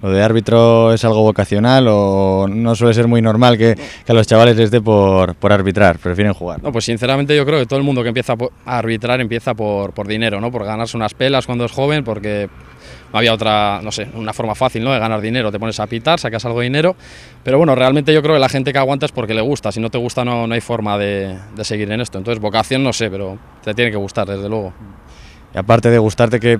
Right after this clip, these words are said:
Speaker 1: cualidades debe reunir un árbitro de baloncesto en este caso?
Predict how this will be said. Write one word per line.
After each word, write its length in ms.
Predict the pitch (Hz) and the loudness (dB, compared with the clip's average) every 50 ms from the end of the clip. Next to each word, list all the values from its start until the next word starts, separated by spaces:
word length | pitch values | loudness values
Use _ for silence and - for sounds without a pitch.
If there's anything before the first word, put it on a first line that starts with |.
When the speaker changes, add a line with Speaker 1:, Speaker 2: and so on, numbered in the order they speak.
| - - - - | -2 -10 -16 -6
Speaker 1:
cualidades 480 | - 104 101 98 98 98 95 95 92 87 | 0 2 2 4 4 4 4 2 2 0
debe 680 | 95 92 90 92 90 90 90 90 90 87 87 87 87 - - | 0 0 2 2 2 2 2 2 0 0 -2 -4 -8 -10 -6
reunir 340 | - 98 98 95 101 98 98 | -4 -2 0 0 0 0 0
un 100 | 95 98 | 2 2
árbitro 560 | 98 98 101 95 95 101 98 98 95 95 - 82 - | 2 0 0 0 0 0 2 2 2 0 -2 -4 -6
de 180 | 82 90 95 | -4 -2 0
baloncesto 400 | 95 92 95 90 92 98 87 - | 0 0 0 0 -2 -4 -4 -4
en 60 | 98 | -6
este 160 | 92 85 - 90 | -6 -6 -8 -12
caso? 220 | - 85 - | -14 -14 -18